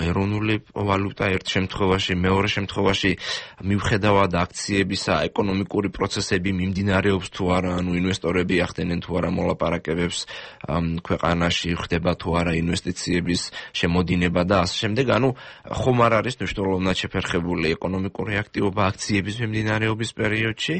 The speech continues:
და არსებობს მეორე მაჩვენებელი, ეს არის უკვე, ა, როდესაც ჩაივლის ეს საპროტესტო აქციები და ასე შემდეგ, რაღაც გარკვეული პერიოდი გადის, ორი-სამი თვე, ამის შემდგომ,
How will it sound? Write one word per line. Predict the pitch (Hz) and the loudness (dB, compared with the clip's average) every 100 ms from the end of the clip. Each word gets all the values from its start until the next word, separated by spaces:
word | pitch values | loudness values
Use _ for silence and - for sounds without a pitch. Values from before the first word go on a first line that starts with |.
| - - - | -6 -16 -16
და | - 110 147 | -2 2 4
არსებობს | 127 - 135 135 | 2 0 -2 0
მეორე | 131 127 120 | 4 4 6
მაჩვენებელი, | 110 104 - 98 95 95 120 | 4 2 0 -2 -2 0 0
ეს | 131 - | -2 0
არის | 107 92 | 0 0
უკვე, | 92 98 85 - - - - | -2 0 -2 -2 -20 -20 -18
ა, | - 90 90 90 | -4 0 2 4
როდესაც | 92 95 95 92 - | 2 0 0 -2 -2
ჩაივლის | - - 127 113 101 92 - | -6 -4 0 0 0 -2 -4
ეს | 87 | -4
საპროტესტო | - 78 - - 92 - 101 90 - 98 95 | -4 -6 -4 -4 -4 0 0 0 -6 -2 0
აქციები | 90 - 95 92 | -2 -2 -2 -2
და | 92 | 0
ასე | 92 - | 0 -2
შემდეგ, | 95 95 | -4 -2
რაღაც | 87 90 | -2 0
გარკვეული | 90 92 - 98 90 | 0 -2 -2 -2 -2
პერიოდი | - 90 92 90 82 | 0 0 0 0 -2
გადის, | 82 87 82 117 | -4 -2 -2 -2
ორი-სამი | 104 87 82 - 92 87 | -2 -2 -2 -2 -2 -4
თვე, | 139 | -2
ამის | 110 95 95 | 0 0 0
შემდგომ, | 95 90 80 107 | 0 -2 -2 -2